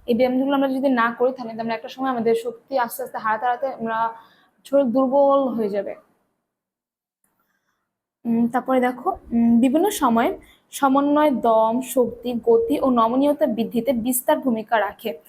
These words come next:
আমাদের যে ব্যায়ামগুলো, সেগুলো হচ্ছে গিয়ে দম, তারপর আমাদের শক্তি, আমাদের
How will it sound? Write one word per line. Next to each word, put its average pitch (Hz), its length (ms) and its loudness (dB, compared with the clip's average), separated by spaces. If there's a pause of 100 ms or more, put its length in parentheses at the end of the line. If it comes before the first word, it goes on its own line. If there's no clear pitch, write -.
(260)
আমাদের 233 260 0
যে 254 100 2
ব্যায়ামগুলো, 240 460 0
সেগুলো 233 280 0
হচ্ছে 233 240 0
গিয়ে 233 180 2 (400)
দম, 226 300 4 (500)
তারপর 214 180 -4
আমাদের 220 220 -2
শক্তি, 240 560 -2
আমাদের 226 260 2